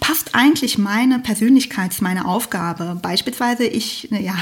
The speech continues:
neige ja dazu, sehr genau zu sein. Und wenn man sehr genau ist, dann ist die Regulatorik eigentlich wirklich ein fantastisches Themenfeld,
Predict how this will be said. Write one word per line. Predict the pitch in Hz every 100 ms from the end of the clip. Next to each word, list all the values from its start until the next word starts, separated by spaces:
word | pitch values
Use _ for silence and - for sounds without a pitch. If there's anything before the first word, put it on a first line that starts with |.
| - - - - -
neige | 202 190 214 240
ja | 220
dazu, | 190 - 196
sehr | 185 165
genau | 165 190 330
zu | - 240
sein. | 214 202 202 202
Und | 180 175
wenn | 185
man | 170 180
sehr | 170
genau | 170 185 427 -
ist, | 175 175 -
dann | 175 165
ist | - -
die | 208
Regulatorik | 202 185 175 - 214 240
eigentlich | 190 202 214 202
wirklich | 202 208 208
ein |
fantastisches | 185 180 202 208 - -
Themenfeld, | - - 262 - 180 214 -